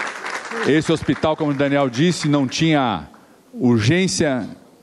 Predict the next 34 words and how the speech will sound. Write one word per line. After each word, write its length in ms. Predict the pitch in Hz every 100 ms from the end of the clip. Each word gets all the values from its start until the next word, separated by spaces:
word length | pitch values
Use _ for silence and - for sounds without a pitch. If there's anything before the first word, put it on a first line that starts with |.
| _ _
aberta, 540 | 117 104 135 147 143 123
da, 300 | 120 98 110
a 20 |
urgência 540 | 104 123 110 127 -
adulto, 400 | 98 110 147 147
não 160 | 135 135
tinha 240 | - 170
urgência 320 | 156 139 135 123
pediátrica, 840 | 190 - 98 113 127 - - 131 - - - _ -
não 240 | 139 180
tinha 640 | 147 - 175 156 110 80 - - _ _
equipamento 500 | 113 - - 131 139
de 60 | 123
tratamento 380 | 131 123 127 120
de 40 |
oncologia. 720 | 117 123 113 90 113 139 135 - - -
Esse 400 | 147 214 - 190
acelerador 640 | 170 - 160 147 123 120 160
linear 400 | 143 123 127 127
aqui, 260 | 101 -
o 120 | 160 143
equipamento 640 | - 151 127 113 151 147
que 120 | -
faz 340 | 117 139 139 135
a 40 |
radioterapia 760 | 117 127 123 113 127 113 - 131
no 80 | 120
tratamento 320 | 117 113 110
do 100 | 95
câncer, 460 | - 156 151 -
que 80 | 101
o 20 |
Daniel 220 | 113 117 110
explicou, 520 | - 95 156 165